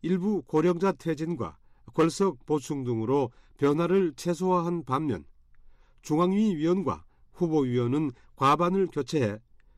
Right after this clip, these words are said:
급격하게 세대 교체를 단행할 경우 빚어질 기존 세력의 반발을 막고 향후 신진 세력의 승진을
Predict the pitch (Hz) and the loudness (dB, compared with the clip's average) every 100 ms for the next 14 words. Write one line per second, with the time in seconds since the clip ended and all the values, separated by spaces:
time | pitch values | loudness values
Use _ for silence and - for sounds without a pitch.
0 | - - - 208 190 185 208 165 - 180 | -20 -12 -2 0 0 2 2 2 -2 -2
1 | 185 196 170 139 165 170 147 135 147 143 | 0 0 0 -4 -4 -4 -4 -4 -2 -2
2 | 135 120 131 123 120 120 113 104 135 127 | -2 -2 -4 -2 -4 -4 -4 -2 -2 -2
3 | - - _ - 147 185 190 180 180 170 | -6 -20 _ -6 -2 0 0 -2 -2 0
4 | 185 143 143 147 151 147 147 - 104 - | -2 -2 -4 -4 -4 -4 -4 -6 -10 -10
5 | - - _ _ _ - - 285 170 214 | -18 -20 _ _ _ -20 -4 0 2 2
6 | 190 127 - 185 180 165 165 160 147 139 | 2 -2 -6 -2 -2 -2 -2 -2 0 -2
7 | 131 127 110 113 139 | -4 -6 -2 2 2